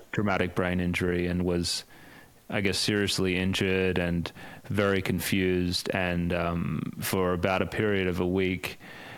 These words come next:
Speaker 2: um, w-, and this is crazy, she was three at the time, um, and she was heavily sl-, uh, s-, she was so sleepy. Um,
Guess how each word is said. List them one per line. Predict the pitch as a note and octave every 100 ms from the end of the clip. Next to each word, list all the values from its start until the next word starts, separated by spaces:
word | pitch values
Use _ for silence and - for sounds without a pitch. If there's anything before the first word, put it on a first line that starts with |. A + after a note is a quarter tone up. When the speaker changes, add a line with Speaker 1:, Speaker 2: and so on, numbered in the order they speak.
| -
Speaker 2:
um, | G2+ F#2+ F2 F2 E2+ - - - - - - -
w-, | B2+ B2+
and | A2 G2
this | G2
is | F#2+
crazy, | - G#2 G2 F2+ F2+
she | F2+ F2+
was | F2
three | - G2+ F#2+
at | F#2
the | G2
time, | - F2+ F2 F2 F2 F2+
um, | F#2 F2 E2+ E2+ F2 - - - - - -
and | - G2 F#2 F2+ F2+ F2
she | - - F#2 F#2
was | F2+ F2+ F2 F2 F2 - -
heavily | - - G#2 F#2+ F#2 F2
sl-, | E2+ - F2 -
uh, | - G#1
s-, | F#2 -
she | - G#2
was | F2+
so | - - G#2 F#2
sleepy. | - - G2+ F#2+ E2+ F2 F#2
Um, | F#2 F#2 F2+